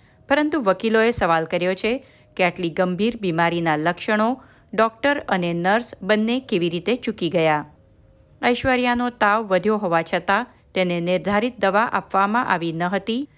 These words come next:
અને તેના માતા-પિતાની દરેક દરખાસ્તની અવગણના કરવામાં આવી હતી. હોસ્પિટલના સંચાલક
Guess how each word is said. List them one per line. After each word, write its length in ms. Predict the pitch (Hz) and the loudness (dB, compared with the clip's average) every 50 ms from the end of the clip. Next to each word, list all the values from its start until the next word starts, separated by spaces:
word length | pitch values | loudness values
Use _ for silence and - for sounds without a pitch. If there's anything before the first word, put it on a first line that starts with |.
| _ _ _ - | _ _ _ -4
અને 160 | - 190 180 180 | -2 -2 -2 -2
તેના 260 | 175 175 165 170 160 | -2 -2 0 0 0
માતા-પિતાની 720 | 165 175 185 180 208 208 208 220 208 - 214 214 233 254 | 2 2 0 2 0 -2 -2 -2 -2 -2 0 0 0 -2
દરેક 380 | 226 180 180 170 170 165 160 165 | -2 0 0 2 2 0 0 0
દરખાસ્તની 640 | - 165 160 165 - 196 202 196 - - 233 247 247 | -2 -2 -2 -2 -2 -2 -2 -2 -2 -4 -4 -4 -2
અવગણના 520 | - 190 165 156 180 175 170 175 185 196 | -2 -2 -2 -2 -2 -2 -2 -2 -2 -4
કરવામાં 500 | 190 - 190 175 185 185 185 208 262 254 | -2 -4 -2 0 0 0 0 0 -2 -2
આવી 200 | 196 156 165 175 | -2 -4 -4 -6
હતી. 460 | 165 160 143 - 160 156 151 143 143 - - _ _ _ _ _ _ _ _ _ _ - | -6 -6 -6 -4 -4 -4 -4 -6 -8 -12 -20 _ _ _ _ _ _ _ _ _ _ -2
હોસ્પિટલના 600 | 190 190 - - - 208 214 202 190 190 196 202 | -2 -2 -2 -2 -4 -2 0 0 0 0 -2 -2
સંચાલક 580 | 208 - - 160 160 156 - 175 175 180 208 240 | -2 -2 -2 -4 -2 -2 0 0 2 2 0 0